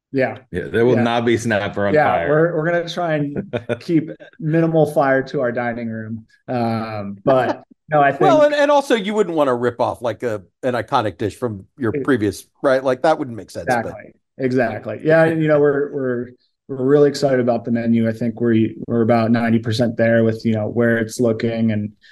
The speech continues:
Speaker 1: and how it's formatted. So I think it's, um, you know, now we're just ready to get in that building and, and start cooking.
Speaker 3: Well, and also lunch and dinner. I mean, I, I don't know,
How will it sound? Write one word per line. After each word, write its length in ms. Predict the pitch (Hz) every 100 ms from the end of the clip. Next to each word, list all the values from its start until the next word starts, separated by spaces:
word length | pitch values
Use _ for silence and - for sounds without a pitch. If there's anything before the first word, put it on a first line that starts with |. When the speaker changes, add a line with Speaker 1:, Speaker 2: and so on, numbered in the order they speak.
| _
Speaker 1:
and 120 | 113 113
how 240 | 117 113
it's 120 | 110
formatted. 640 | - 120 113 113 110 110
So 380 | - 113 107 113
I 80 | 120
think 260 | 110 123 120
it's, 400 | 113 113 - -
um, 540 | 127 110 107 107 - 104 _ _ _ _ _ _ -
you 120 | 113
know, 280 | 107 110 -
now 320 | 143 - 117
we're 80 | 117
just 200 | 120 113
ready 180 | 120 113
to 40 |
get 160 | 113 117
in 60 |
that 160 | 117 113
building 420 | 117 113 113 113
and, 200 | 104 107
and 120 | 110
start 300 | 110 113 110
cooking. 420 | - 110 107 101 - _ _ _ _ _ _ _
Speaker 3:
Well, 260 | 185 214
and 220 | 165 156 160
also 260 | 185 196
lunch 300 | 139 151 156
and 100 | 127
dinner. 320 | 143 196 98
I 60 | 98
mean, 220 | 117 117
I, 240 | 113 117 -
I 80 | 117
don't 120 | 127
know, 340 | 127 113 104